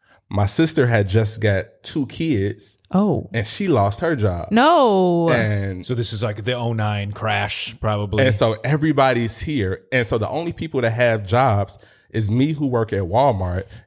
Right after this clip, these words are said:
Speaker 1: and my father, who is a custodian.
Speaker 2: Right.
Speaker 1: In the hood, in this little house with all these people and two infant babies crying. I had,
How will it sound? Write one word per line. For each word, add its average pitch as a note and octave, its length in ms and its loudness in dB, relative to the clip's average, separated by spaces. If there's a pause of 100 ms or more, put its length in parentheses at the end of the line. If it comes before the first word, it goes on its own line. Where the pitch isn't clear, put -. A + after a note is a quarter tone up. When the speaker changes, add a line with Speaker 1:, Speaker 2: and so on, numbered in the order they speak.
Speaker 1:
and A#2 120 0
my G#2+ 140 4
father, B2+ 420 4
who A#2 160 0
is F#2+ 80 0
a F2+ 60 -4
custodian. C3+ 540 0
Speaker 2:
Right. E3+ 180 -2 (1080)
Speaker 1:
In C#3+ 200 4
the C#3 80 2
hood, C3 420 2
in B2+ 140 0
this A#2+ 140 0
little A#2+ 240 0
house A#2 360 2
with A2 120 2
all A#2 160 2
these A#2 140 0
people A#2+ 280 -2
and G#2+ 100 0
two B2 220 -2
infant G#2+ 340 -2
babies G2 340 0
crying. G#2+ 400 -2 (560)
I A2 80 0
had, C3 380 0